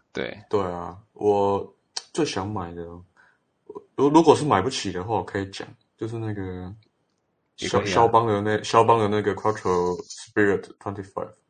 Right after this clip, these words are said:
Speaker 2: 就是 Jumping Howler 的那个贵金属的那一只。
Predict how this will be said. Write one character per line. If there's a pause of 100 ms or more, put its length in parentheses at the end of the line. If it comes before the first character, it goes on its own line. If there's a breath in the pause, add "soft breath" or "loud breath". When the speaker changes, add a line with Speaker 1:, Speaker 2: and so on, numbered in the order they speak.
(440)
Speaker 2:
就
是
Jumping
Howler
的
那
个
贵
金
属
的 (840)
那
一
只。